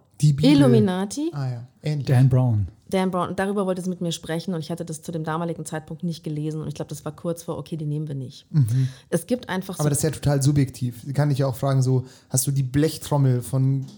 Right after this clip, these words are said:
Speaker 1: Gunter Grass gelesen? So, weißt du, so,
Speaker 2: Blechtrommel
Speaker 1: also
Speaker 2: ist aber auch so ein Grundwissen und das ist genauso auch wie, ich hatte mal eine Kommilitonin an der Uni,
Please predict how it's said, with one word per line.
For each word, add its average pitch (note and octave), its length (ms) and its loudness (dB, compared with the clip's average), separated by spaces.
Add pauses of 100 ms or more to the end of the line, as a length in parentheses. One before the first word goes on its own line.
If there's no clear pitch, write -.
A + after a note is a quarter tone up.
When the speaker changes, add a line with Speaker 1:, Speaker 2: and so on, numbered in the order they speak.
Speaker 1:
Gunter D3 240 2
Grass D3+ 260 -4
gelesen? B2+ 400 -2
So, A2+ 220 -6
weißt B2 200 -4
du, C#3+ 40 -4
so, - 20 -2
Speaker 2:
Blechtrommel A#3 460 2
Speaker 1:
also - 120 -6
Speaker 2:
ist A#3 120 -2
aber G#3 200 -2
auch A3+ 80 -8
so A3+ 100 -6
ein G#3+ 40 0
Grundwissen G#3+ 480 -2
und F#3 140 -6
das F3+ 100 -8
ist - 120 -12
genauso G3 420 -2
auch - 180 -10
wie, G3+ 260 -2 (680)
ich - 120 -6
hatte G#3 180 0
mal G#3+ 100 0
eine G3 120 -2
Kommilitonin G3 800 -4
an - 140 -8
der F3 140 -6
Uni, G3+ 440 0